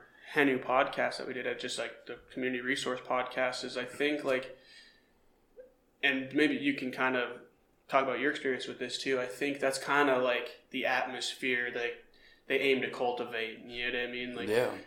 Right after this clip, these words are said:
Speaker 1: it's the opposite of the punitive, like, the negative consequences. Like, if you do this, you're going to jail. Like, that's, like, a kind of a fear-based negative consequence. You know what I mean? Where it's
Speaker 2: Yeah.
Speaker 1: like,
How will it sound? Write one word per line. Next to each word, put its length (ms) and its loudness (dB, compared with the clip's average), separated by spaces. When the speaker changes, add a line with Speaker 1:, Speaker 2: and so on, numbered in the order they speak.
Speaker 1:
it's 180 -6
the 100 4
opposite 380 10
of 80 -2
the 60 -6
punitive, 520 -2
like, 240 -8
the 80 -8
negative 440 -2
consequences. 680 -8
Like, 140 -10
if 140 -10
you 180 0
do 180 2
this, 460 2
you're 160 -4
going 340 2
to 60 -2
jail. 400 -4
Like, 220 -10
that's, 260 -6
like, 160 -10
a 80 -10
kind 160 -10
of 80 -10
a 20 -14
fear-based 720 -2
negative 500 -6
consequence. 720 -10
You 140 -6
know 80 -8
what 40 -8
I 60 -6
mean? 80 -10
Where 100 -6
it's 140 -6
Speaker 2:
Yeah. 80 -8
Speaker 1:
like, 100 -12